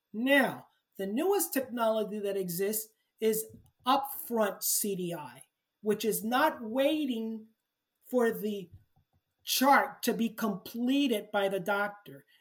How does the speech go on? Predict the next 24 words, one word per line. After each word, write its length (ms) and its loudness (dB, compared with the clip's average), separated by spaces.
It's 180 -2
actually 460 0
with 280 -2
the 100 4
doctor 560 0
already 1040 -2
interacting 1040 -6
with 200 -6
the 100 -10
computer, 840 -10
where 120 -8
the 100 -4
doctor 580 -2
is 160 0
saying, 480 -6
"Patient 640 0
currently 680 -4
with 300 -2
pleural 480 -2
effusions, 800 -6
plus 340 0
two 220 -4
pedal 460 -2
edema, 540 -4